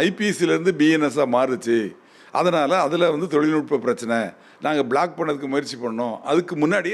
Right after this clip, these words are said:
அது வந்து வெளியாயிடுச்சு, அதை யாரோ பிரிண்ட் அவுட் எடுத்துட்டாங்க, அது எடுத்தது,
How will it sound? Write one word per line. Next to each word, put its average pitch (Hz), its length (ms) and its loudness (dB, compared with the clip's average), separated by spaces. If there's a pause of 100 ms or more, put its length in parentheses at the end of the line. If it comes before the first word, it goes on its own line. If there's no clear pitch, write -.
அது 151 200 -6
வந்து 156 160 -6 (100)
வெளியாயிடுச்சு, 113 600 -6 (460)
அதை 202 200 2
யாரோ 180 240 2 (100)
பிரிண்ட் 147 240 -2
அவுட் 131 180 -4
எடுத்துட்டாங்க, 110 380 -8 (120)
அது 135 160 0
எடுத்தது, 165 280 0